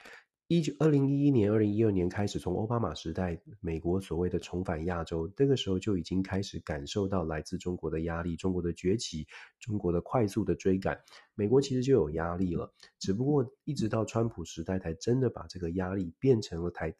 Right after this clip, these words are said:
台面上的一些限制的，相关的限制法案。那中美之间我们也都知道，可以，可以感受得到，中美之间现在的竞-，呃，竞争是越来越白热化。虽然他没有打算要打仗，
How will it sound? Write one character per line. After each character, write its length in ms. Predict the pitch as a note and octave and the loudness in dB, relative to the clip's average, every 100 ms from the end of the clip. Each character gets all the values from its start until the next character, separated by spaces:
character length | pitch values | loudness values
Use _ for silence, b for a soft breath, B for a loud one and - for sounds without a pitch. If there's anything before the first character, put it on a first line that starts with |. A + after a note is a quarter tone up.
| - | -10
台 240 | - E2+ | -6 -2
面 240 | A2+ A#2+ | 2 2
上 240 | F#2+ G#2+ F#2 | 2 0 -2
的 80 | F2 | -2
一 80 | |
些 220 | F#2 - F2+ | -2 -2 -2
限 300 | - G2+ F#2+ | 2 0 0
制 180 | F#2 | -4
的， 80 | E2+ D#2+ - A#2+ | -8 -8 -12 -8
相 240 | - A2+ | -4 -2
关 160 | A#2 A2+ | 0 0
的 80 | |
限 220 | F#2+ A2 F#2+ | 2 0 0
制 160 | F#2 | -2
法 220 | - D2+ | -4 -4
案。 180 | - E2+ - B B B B | -2 -2 -4 B B B B
那 80 | C3+ | -2
中 180 | - C#3 | 2 2
美 120 | G#2 | 2
之 160 | F#2 G#2+ | 0 2
间 180 | A2 G#2+ | 4 4
我 80 | |
们 120 | E2+ F2+ | 2 0
也 120 | D#2 | 0
都 160 | G2 | -2
知 160 | G#2+ G#2+ | -2 -4
道， 160 | G#2+ F#2+ | -4 -4
可 140 | F2 | -6
以， 40 | E2+ | -10
可 160 | - | -6
以 40 | G#2 | -4
感 240 | F2+ D2+ | -4 -6
受 160 | - F#2+ | -4 -2
得 80 | E2+ | -2
到， 220 | F#2+ - B B B | -2 -2 B B B
中 160 | A#2 | -2
美 100 | A#2+ | 0
之 160 | E2+ G2 | 0 -2
间 180 | G2+ G2+ | 0 0
现 180 | A2 G2 | 0 0
在 120 | F#2+ | 0
的 100 | F2 | 0
竞-， 340 | - D2+ D2 - | -4 -6 -8 -8
呃， 100 | G2 | -6
竞 240 | F#2+ C3 G#2 | -2 -2 0
争 220 | G2+ G2+ | -2 -2
是 100 | G#2 | -2
越 120 | G2 | 0
来 100 | F2 | 0
越 100 | F2 | -2
白 200 | E2+ D2 | -4 -6
热 200 | F2+ E2+ | -2 -2
化。 220 | D#2+ E2+ - B B B | -2 -6 -8 B B B
虽 140 | - D#3+ | 0 4
然 80 | D3+ | 4
他 100 | D3+ | 4
没 140 | B2 | 4
有 80 | B2+ | 4
打 160 | A#2 G#2+ | 2 -2
算 120 | G2 | -2
要 80 | F#2+ | -2
打 320 | F#2 D2+ - | -2 -4 -4
仗， 260 | - A#2 | 0 0